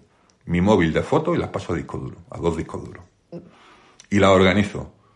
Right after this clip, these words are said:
por año o por evento. Boda de periquito, viaje a no sé dónde,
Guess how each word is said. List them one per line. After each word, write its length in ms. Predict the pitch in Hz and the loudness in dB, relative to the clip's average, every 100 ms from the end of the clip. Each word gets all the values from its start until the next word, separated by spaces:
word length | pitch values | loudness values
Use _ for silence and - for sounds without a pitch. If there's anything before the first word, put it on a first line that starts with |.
| _ _ _ _ _ | _ _ _ _ _
por 180 | - 92 | 2 6
año 520 | 131 175 208 220 202 - _ _ _ _ _ - - - | 6 6 2 0 -4 -14 _ _ _ _ _ -20 -18 0
o 120 | 101 | 2
por 160 | 98 95 | 4 6
evento. 420 | 98 95 92 76 | 6 4 -2 -6
Boda 360 | 82 104 123 117 | -2 4 6 6
de 120 | 101 | 4
periquito, 720 | 98 92 92 160 196 214 - _ _ _ _ _ _ _ _ _ - | 2 -2 -2 -4 -4 -4 -8 _ _ _ _ _ _ _ _ _ -6
viaje 600 | 87 101 113 - 113 104 | 2 4 4 4 4 6
a 420 | 104 101 98 98 | 6 4 2 -2
no 80 | 95 | -2
sé 100 | 101 | 0
dónde, 360 | 120 160 214 | 0 0 -4